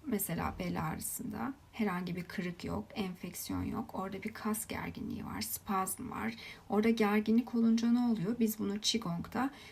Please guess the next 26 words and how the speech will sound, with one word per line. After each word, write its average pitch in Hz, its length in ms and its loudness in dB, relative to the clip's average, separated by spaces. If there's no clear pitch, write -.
oraya 208 360 2
çi 277 340 4
ve 220 140 4
kan 180 240 -4
yeterince 262 520 2
akmıyor - 580 -2
deriz. 196 280 -6
Yani 214 340 4
o 302 180 4
bedende 226 500 6
bir 269 80 2
takım 247 380 4
blokajlar 196 840 2
var. - 360 -6
Orada 220 200 4
enerji 208 460 2
rahat 190 280 -4
akmıyor. 214 500 -2
Qigong'da 277 500 2
yaptığımız 196 540 0
şey 170 180 2
ise 185 300 -6
oradaki 240 460 6
enerjiyi 208 680 2
harekete 277 460 -2
geçirmek - 580 -2